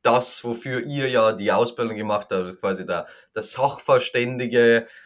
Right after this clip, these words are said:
äh, und der, der Cannabis, äh, Verkäufer, der quasi Kunden über Produkte berät und dann quasi die Produkte eben an die Kunden, äh,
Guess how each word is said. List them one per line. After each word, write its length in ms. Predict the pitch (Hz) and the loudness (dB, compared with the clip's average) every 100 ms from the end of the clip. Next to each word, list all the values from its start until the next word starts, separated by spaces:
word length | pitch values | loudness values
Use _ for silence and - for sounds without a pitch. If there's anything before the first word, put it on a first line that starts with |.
| - | -8
äh, 340 | 107 104 104 | -2 0 0
und 300 | - 117 - | 0 -4 -4
der, 80 | 107 101 | -6 -8
der 120 | - 98 | -8 -6
Cannabis, 760 | 123 120 110 113 113 110 - | -2 0 0 -2 -4 -6 -8
äh, 340 | - 101 98 | -2 0 0
Verkäufer, 600 | 92 95 - 107 107 104 95 | -2 -6 -4 -6 -4 -4 -2
der 300 | 95 92 90 | 0 0 0
quasi 680 | 101 92 92 98 90 90 - - - | -2 -4 -4 -6 -8 -10 -16 -20 -10
Kunden 600 | 143 151 147 123 120 120 | -2 -2 -4 -6 -4 -4
über 320 | 120 117 110 | -2 0 0
Produkte 500 | 120 113 127 - 117 | 0 -4 -4 -4 -4
berät 580 | 98 107 101 107 107 107 | 0 0 2 2 0 -2
und 140 | 101 | -6
dann 200 | 95 95 | -4 -4
quasi 540 | 98 95 95 101 98 95 | -2 0 0 -2 -6 -6
die 280 | 101 98 | -6 -4
Produkte 500 | 98 92 90 92 - | -6 -8 -10 -10 -8
eben 340 | 82 90 92 87 | -8 -6 -8 -8
an 280 | 87 87 87 | -6 -8 -10
die 100 | - | -12
Kunden, 560 | - 107 98 90 | -6 -6 -8 -16
äh, 60 | 87 | -14